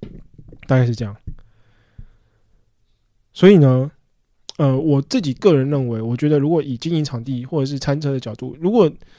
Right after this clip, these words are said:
你遇到一个抽趴的场地，呃，当然你还要去看一下他抽趴的层数，然后是不是划算。可是我认为，如果你去参加，参加抽趴的这个市集的话，好，或是场地，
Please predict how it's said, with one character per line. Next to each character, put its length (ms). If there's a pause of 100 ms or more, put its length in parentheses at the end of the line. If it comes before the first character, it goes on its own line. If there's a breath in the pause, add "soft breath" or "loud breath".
(120 soft breath)
你 140
遇 120
到 160
一 80
个 140
抽 260
趴 240
的 300
场 300
地， 240 (1400)
呃， 380
当 100
然 160
你 140
还 120
要 60
去 140
看 320
一 40
下 200
他 520 (220)
抽 220
趴 180
的 100
层 280
数， 260
然 100
后 140
是 140
不 40
是 160
划 300
算。 260 (200)
可 200
是 380 (320)
我 160
认 240
为， 260 (220)
如 140
果 80
你 100
去 80
参 180
加， 280
参 200
加 160
抽 240
趴 240
的 220 (300)
这 100
个 140
市 240
集 180
的 100
话， 300 (140)
好， 120
或 120
是 100
场 220
地， 260